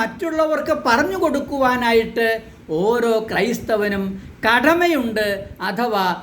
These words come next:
ഉത്തരവാദിത്തമുണ്ട് എന്നതാണ് ഒന്നാമത്തേത്. ഒന്ന് കോരിന്തോസ് ഒമ്പതാം അധ്യായം പതിനാറാം തിരുവചനം പറയുന്നു, ഞാൻ സുവിശേഷം പ്രസംഗിക്കുന്നെങ്കിൽ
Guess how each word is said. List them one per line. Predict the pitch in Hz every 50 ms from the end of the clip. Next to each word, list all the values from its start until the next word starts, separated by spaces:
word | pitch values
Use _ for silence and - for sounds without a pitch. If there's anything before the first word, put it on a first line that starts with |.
| - - - 233
ഉത്തരവാദിത്തമുണ്ട് | 233 233 - 370 339 330 302 285 262 254 254 240 240 - - 247 233 214 202 208 196 202 202 196 190 190 - - - - 180
എന്നതാണ് | 185 214 226 - 185 180 175 175 175 170 165 160 160 - - - - 165
ഒന്നാമത്തേത്. | 165 165 165 165 156 143 143 - 131 127 110 92 92 - - - - - - - - - - - - - - - - - - - - - - - - - - - - - - - - - -
ഒന്ന് | 202 226 254 254 233
കോരിന്തോസ് | 254 262 262 262 262 277 277 262 - - - - - - - - 180
ഒമ്പതാം | 202 214 247 269 285 285 277 277 262
അധ്യായം | - 233 254 262 269 269 277 269 269 - - - - -
പതിനാറാം | 185 208 262 285 294 294 294 294 294 294 -
തിരുവചനം | - 254 262 277 269 277 285 285 262
പറയുന്നു, | 226 214 254 285 285 - - 220 254 - - - - - - - - - 156
ഞാൻ | 190 226 262 294 302 302 -
സുവിശേഷം | - 240 233 262 294 - - 294 302 311 302 - 294 311 320 311 302 -
പ്രസംഗിക്കുന്നെങ്കിൽ | 277 262 240 247 311 330 330 330 302 - - 320 320 311 294 277 285 294 330 320